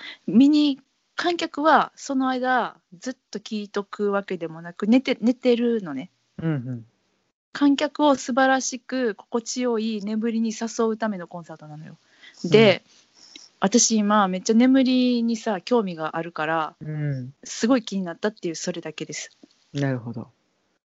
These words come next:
Speaker 2: うん。でもこれを見に行くかどうかわかんない。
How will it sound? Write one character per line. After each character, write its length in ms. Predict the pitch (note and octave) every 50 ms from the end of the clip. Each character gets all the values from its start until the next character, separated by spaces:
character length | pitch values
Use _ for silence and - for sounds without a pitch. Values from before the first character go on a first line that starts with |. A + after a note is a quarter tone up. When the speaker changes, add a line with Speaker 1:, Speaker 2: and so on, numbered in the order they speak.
| _ - -
Speaker 2:
う 40 | G3
ん。 360 | F#3+ F3+ E3+ D#3 D#3 F3 _ _ _ _ _ _ _ _ _
で 100 | - B3+
も 340 | D4+ - - B3 - - -
こ 60 | - -
れ 100 | D#4+ C#4 C4
を 60 | B3
見 100 | B3+ B3+
に 140 | C4 C4 C4
行 80 | C4
く 20 | A#3
か 120 | - G3
ど 80 | F#3 F3+
う 40 |
か 140 | F3 - E3
わ 100 | D#3+ D#3
か 160 | - - D#3+
ん 60 | D#3 D3+
な 80 | D3
い。 60 | -